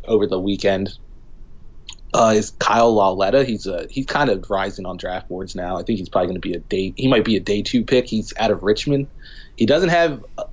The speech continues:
a, a lot of arm strength. He probably doesn't have enough to make all the throws, but in the pocket, he's,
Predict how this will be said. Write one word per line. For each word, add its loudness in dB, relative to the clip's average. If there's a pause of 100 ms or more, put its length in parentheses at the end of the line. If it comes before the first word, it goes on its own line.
a, -8
a -2
lot 6
of 0
arm 0
strength. -10
He -14 (180)
probably 0
doesn't -2
have -2
enough -4 (500)
to -2
make 2
all 6
the 6
throws, -4
but -4 (720)
in 4
the 4
pocket, 0
he's, -8